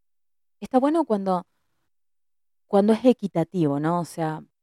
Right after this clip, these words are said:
esto, este famoso "hoy por ti, mañana por mí". Pero la verdad es que a veces nos enredamos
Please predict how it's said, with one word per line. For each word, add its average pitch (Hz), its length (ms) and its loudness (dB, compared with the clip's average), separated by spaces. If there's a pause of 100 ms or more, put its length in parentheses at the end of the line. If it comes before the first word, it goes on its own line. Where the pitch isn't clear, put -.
(320)
esto, 180 200 -2
este 180 300 0
famoso 180 600 -2
"hoy 190 140 2
por 180 220 0
ti, 185 140 -8
mañana 170 380 0
por 147 180 0
mí". 139 240 0 (1800)
Pero 185 160 6
la 202 100 6
verdad 247 260 4
es 277 120 2
que 220 100 0
a 214 60 6
veces 233 240 2
nos - 180 2
enredamos 196 800 2